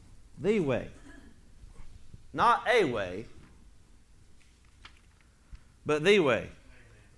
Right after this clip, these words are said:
That's what the early church was called, by the way.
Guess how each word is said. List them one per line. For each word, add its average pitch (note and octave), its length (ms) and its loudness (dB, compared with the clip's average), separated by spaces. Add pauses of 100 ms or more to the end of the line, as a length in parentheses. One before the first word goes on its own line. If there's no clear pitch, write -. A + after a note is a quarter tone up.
(2500)
That's B3 240 4
what A3 140 0
the E3+ 80 -2
early G3 240 0
church G#3+ 280 -4
was D#3 120 -10
called, G#3+ 280 -4
by A#2+ 160 -2
the G#2 60 -6
way. F#2+ 160 -10